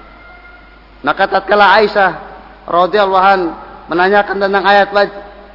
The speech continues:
"Wa qulubuhum wajillah," dan hati mereka, hati mereka merasa takut.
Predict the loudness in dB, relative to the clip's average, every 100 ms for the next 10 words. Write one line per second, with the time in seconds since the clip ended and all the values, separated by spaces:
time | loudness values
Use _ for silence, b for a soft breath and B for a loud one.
0 | -20 -20 -10 -6 -2 0 2 4 2 2
1 | 0 0 -2 -2 -4 -6 -18 -20 -20 -20
2 | -4 -2 0 -2 -2 -4 -2 -2 -4 -8
3 | -4 -4 -2 -2 -2 -2 -2 0 -2 -2
4 | -2 -2 -8